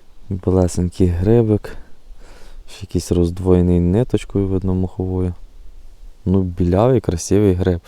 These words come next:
Булося б, пропустилося, а так. Грабанув ногою і побачив.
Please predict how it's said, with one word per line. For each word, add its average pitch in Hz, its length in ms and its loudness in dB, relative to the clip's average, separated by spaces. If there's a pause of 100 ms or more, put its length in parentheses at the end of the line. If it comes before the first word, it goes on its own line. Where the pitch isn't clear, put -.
(360)
Булося 92 540 0
б, 87 180 -4
пропустилося, 127 760 -2
а 143 80 -4
так. 180 300 -6 (600)
Грабанув 92 520 2
ногою 107 640 2
і 120 80 -4 (300)
побачив. 85 540 -8